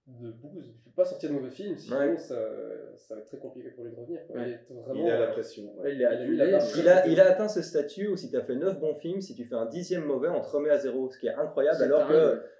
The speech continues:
Speaker 2: comparé à Shyamalan, dont on parlait avant, on lui autorise de faire un bon film tous les quatre, quoi. Donc c'est, c'est assez fou, mais on parle pas du même podium non
Speaker 3: Non.
Speaker 2: plus.
Speaker 3: Même si c'est un mauvais film, il reviendrait, hein, il ferait quand même des trucs, mais... Euh, mais il va se faire défoncer et on va avoir, euh,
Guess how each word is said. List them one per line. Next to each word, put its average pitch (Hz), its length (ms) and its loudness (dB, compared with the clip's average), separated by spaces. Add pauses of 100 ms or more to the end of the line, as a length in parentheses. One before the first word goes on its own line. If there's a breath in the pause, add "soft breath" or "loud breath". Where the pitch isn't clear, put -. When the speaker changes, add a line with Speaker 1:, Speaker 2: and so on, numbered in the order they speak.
Speaker 2:
comparé 135 400 0
à 135 100 4
Shyamalan, 147 440 4
dont - 80 -6
on - 40 -12
parlait 117 220 8
avant, 113 260 2
on 160 40 0
lui 120 100 -2
autorise 123 300 -6
de 120 60 -6
faire 120 180 -4
un 117 60 2
bon 113 140 -4
film 147 200 -12
tous 123 100 -12
les 113 100 -10
quatre, 127 340 -10
quoi. 107 140 -6
Donc 104 160 -12
c'est, 101 300 -8
c'est - 260 0
assez 139 260 4
fou, 165 220 -6
mais 120 360 2
on 117 100 -8
parle 113 240 -6
pas 135 80 -2
du 131 100 -4
même 120 180 -4
podium 113 280 -6
non 107 100 -8
Speaker 3:
Non. - 80 -12
Speaker 2:
plus. 143 220 -10
Speaker 3:
Même 165 140 0
si 165 180 -10
c'est 160 120 -4
un 135 120 -2
mauvais 131 280 -2
film, 156 280 -8
il 120 100 -8
reviendrait, 110 480 -10
hein, 110 100 -12 (260)
il 107 200 -20
ferait - 120 -18
quand 113 80 -10
même 120 100 -10
des 117 100 -14
trucs, 156 300 -12
mais... 110 140 -10
Euh, 107 320 -12 (460)
mais 139 120 -2
il 131 60 -6
va 123 80 -4
se - 160 -10
faire 131 160 -6
défoncer 143 460 -4
et 135 480 0
on 120 120 -8
va 120 120 -2
avoir, 123 260 -4
euh, 113 160 -4